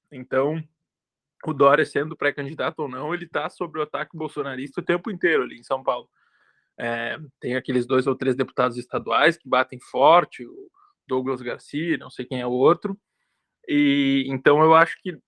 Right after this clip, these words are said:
nesse caso, até esse argumento que, que me foi passado não, não teria muito sentido. Mas eu, eu tentei analisar, assim, pensar hipoteticamente, bom, va-, digamos que tá,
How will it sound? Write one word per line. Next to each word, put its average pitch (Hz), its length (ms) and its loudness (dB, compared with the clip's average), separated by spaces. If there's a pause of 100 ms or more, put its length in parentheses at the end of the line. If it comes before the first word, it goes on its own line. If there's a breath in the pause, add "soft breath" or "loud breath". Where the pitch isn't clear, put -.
nesse 156 300 -10
caso, 156 340 -2
até 170 220 -2
esse 165 120 -10
argumento 156 760 -6
que, 120 320 -20 (100)
que - 100 -14
me 127 140 -6
foi 131 180 -2
passado 143 560 2
não, 175 200 -6
não 180 160 -6
teria 180 240 2
muito 190 180 -6
sentido. 190 540 -6 (580 soft breath)
Mas 349 380 0
eu, 185 280 -2
eu 165 120 0
tentei 147 340 0
analisar, 139 540 0
assim, 143 260 -6
pensar 139 580 0
hipoteticamente, 131 840 -10
bom, 170 260 -4 (300)
va-, 131 240 -6
digamos 147 420 0
que - 140 -20
tá, 165 300 0